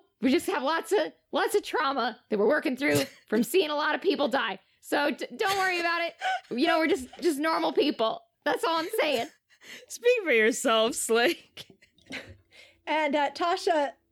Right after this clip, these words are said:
Speaker 3: she smiles at you guys and says, "It seems like you guys have been traveling together for a long time.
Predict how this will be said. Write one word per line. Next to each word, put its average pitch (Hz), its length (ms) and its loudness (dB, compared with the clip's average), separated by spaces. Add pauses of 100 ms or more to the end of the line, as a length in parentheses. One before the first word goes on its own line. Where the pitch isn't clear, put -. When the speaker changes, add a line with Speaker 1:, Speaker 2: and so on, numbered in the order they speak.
(180)
Speaker 3:
she 330 400 2 (480)
smiles 277 500 0
at 226 80 -4
you 240 60 -8
guys 220 300 0
and 226 100 -2
says, 240 220 -4 (160)
"It 285 160 0
seems 349 260 -2
like 392 160 2
you 339 140 -8
guys 330 180 2
have 330 100 2
been 302 120 0
traveling 285 420 0
together 247 380 0
for 254 240 0
a 262 80 4
long 247 260 2
time. 240 460 0